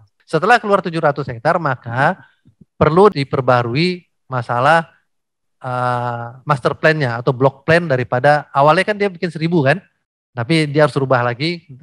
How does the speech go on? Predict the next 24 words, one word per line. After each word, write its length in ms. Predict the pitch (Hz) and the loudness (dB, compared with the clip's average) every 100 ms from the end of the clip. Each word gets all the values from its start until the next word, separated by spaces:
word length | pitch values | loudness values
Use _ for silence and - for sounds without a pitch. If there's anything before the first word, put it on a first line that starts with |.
| 135 | -20
sesuai 320 | 117 - 143 | -12 -4 -4
dengan 240 | 123 131 | -2 -4
yang 200 | 139 123 123 | -4 -6 -8
kita 240 | 127 123 | -12 -14
sepakati 480 | - 120 117 113 143 | -8 -10 -8 -6 -4
di 160 | 135 120 | -4 -6
forum 240 | 120 110 | -6 -8
tata 240 | 107 110 | -10 -16
ruang. 240 | 104 101 101 _ _ _ _ 135 | -18 -18 -20 _ _ _ _ -2
Nah, 80 | |
ini 160 | 139 175 | 2 2
intinya 320 | 165 147 160 | 0 -2 -2
itu 160 | 156 147 | 0 -2
aja 240 | 131 147 | -4 -4
prinsipnya, 640 | 143 127 120 117 143 165 190 _ _ - | -10 -14 -16 -10 -6 -6 -8 _ _ -8
tapi 240 | 131 170 | -6 -4
nanti 160 | 147 170 | -4 -2
dalam 320 | 135 147 151 | 0 2 2
membahas 400 | 147 135 135 135 | 0 -4 -2 -2
itu 240 | 135 156 | -4 -8
tentunya 320 | - 139 147 165 | -10 -14 -12 -12
berkembang 440 | 143 123 131 151 | -12 -12 -6 -6
hal-hal 280 | 139 131 151 143 | -4 -4 -2 -2
yang, 180 | 131 | -4